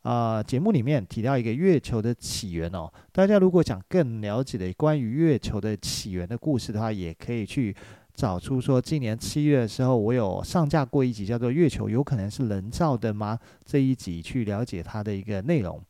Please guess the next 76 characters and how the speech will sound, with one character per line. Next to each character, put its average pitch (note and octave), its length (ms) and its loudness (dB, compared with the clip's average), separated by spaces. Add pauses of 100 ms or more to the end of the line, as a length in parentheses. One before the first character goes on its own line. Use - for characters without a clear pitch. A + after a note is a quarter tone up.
(260)
不 - 100 6
过 A3 80 12
今 G#3 160 2
天 A3 120 4
内 G#3 40 6
容 C#3+ 120 4
其 C3 160 0
实 C3 40 6
不 C3 140 0
是 C#3+ 80 0
南 A#2+ 180 0
极 A2 80 -4
的 A2+ 120 0
后 B2+ 160 6
续 B2 120 -4
啦， G2 120 0
因 B2 80 -2
为 C#3 180 2 (460)
接 E3 120 4
下 D#3+ 120 6
来 A2 80 2
不 A2+ 120 -2
会 A#2 60 6
再 C3 100 4
提 A2+ 140 -2
到 G2+ 140 -4
南 E2+ 240 -8
极， - 260 -18
也 F#2+ 100 -4
不 B2 140 0
是 D3 160 -2
赤 - 240 0
红 A2+ 100 2
星 B2+ 140 -4
的 G#2+ 80 -2
延 F2 260 -4
伸， G2 360 -6 (400)
主 B2 140 2
要 F3 120 6
就 E3 80 2
是 D#3 100 0
跟 D#3 240 2
刚 D#3+ 120 0
刚 F3 100 0
提 B2 160 -4
到， A2+ 240 0 (140)
既 G#3 140 2
然 D#3+ 160 8
讲 C3+ 180 -2
到 C3+ 120 2
说， C#3 220 0
哎， D3+ 220 2
请 G2 260 -8
大 C3 80 -2
家 C3+ 120 0
可 C#3 140 -2
以 A2 180 2 (280)
想 A#2 200 -2
要 D#3 80 2
多 D#3+ 140 4
了 D3 140 4
解 A2+ 200 0
月 D3+ 180 2
球 A2+ 140 -6
的 A2+ 60 -2
话， A#2+ 100 0
可 B2 140 -2
以 A2+ 40 0
去 A#2 280 -2
听 A#2 300 -10
七 - 180 -4
月 D3+ 80 2
的 B2 140 0
那 A2+ 140 -4
一 A#2+ 60 -2
集， F2+ 240 -8